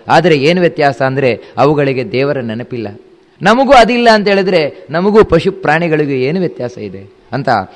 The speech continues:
ಆ ಮುಚುಕುಂದ ಬಹಳ ಸ್ಪಷ್ಟವಾಗಿ ಹೇಳಿ, "ಹೇ ಭಗವಂತ, ನನಗೆ ಎಷ್ಟೋ ಜನ್ಮದ ಪುಣ್ಯದಿಂದ ನಿನ್ನ ದರ್ಶನ ಆಯ್ತು,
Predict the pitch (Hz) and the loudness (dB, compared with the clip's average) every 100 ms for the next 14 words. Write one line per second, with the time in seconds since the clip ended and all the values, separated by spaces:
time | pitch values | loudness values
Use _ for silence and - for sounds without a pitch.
0 | - 113 117 117 165 170 170 131 110 - | -12 -8 -8 -8 -6 -4 0 2 0 -6
1 | - - 127 156 - 135 - 147 135 135 | -20 -10 -6 -4 -6 -8 -2 -2 0 -2
2 | 135 143 107 - - 117 98 107 131 127 | 0 0 -2 -8 -8 -6 -4 -4 -4 -4
3 | 131 120 - _ _ _ _ _ - 185 | -4 -4 -8 _ _ _ _ _ -20 -10
4 | 151 170 196 202 160 147 - 214 208 180 | 0 2 4 4 4 2 0 0 2 0
5 | 180 175 160 160 160 180 156 147 127 120 | 0 0 -2 -4 -4 -2 -2 -4 -6 -8
6 | 107 104 - 147 139 117 113 107 | -8 -10 -10 -8 -6 -8 -12 -18